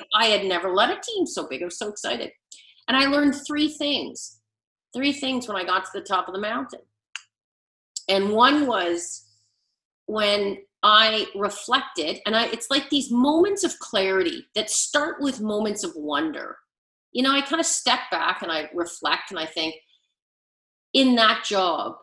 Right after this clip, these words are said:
at that time, I had six bosses in three and a half years, and fifty percent of them were fantastic, and fifty percent of them were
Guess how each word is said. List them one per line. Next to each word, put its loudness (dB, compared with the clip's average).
at 2
that -2
time, -6
I 6
had 2
six -2
bosses 0
in -8
three -2
and -2
a -8
half -4
years, -8
and 0
fifty -4
percent -4
of -4
them -2
were -4
fantastic, -6
and 2
fifty -4
percent -4
of -2
them -4
were -12